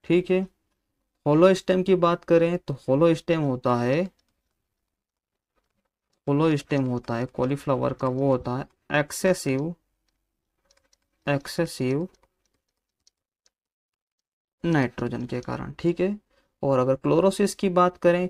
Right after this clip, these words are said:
क्लोरोसिस, अगर क्लोरोसिस की बात करें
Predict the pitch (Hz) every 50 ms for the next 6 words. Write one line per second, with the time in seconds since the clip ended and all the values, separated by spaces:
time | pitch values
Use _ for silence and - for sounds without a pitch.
0 | - - - 139 135 135 147 160 170 - - 151 147 156 - - - _ _ _
1 | _ _ _ _ _ _ _ _ _ _ _ _ _ _ _ _ _ _ _ _
2 | _ _ _ _ _ _ _ _ _ _ _ _ _ _ _ _ _ _ _ _
3 | _ _ _ _ _ _ _ _ _ _ - 131 131 135 127 - - 135 131 135
4 | 143 156 165 - - 165 160 - - 165 151 135 123 120 123 - - - 123 117
5 | 117 123 151 180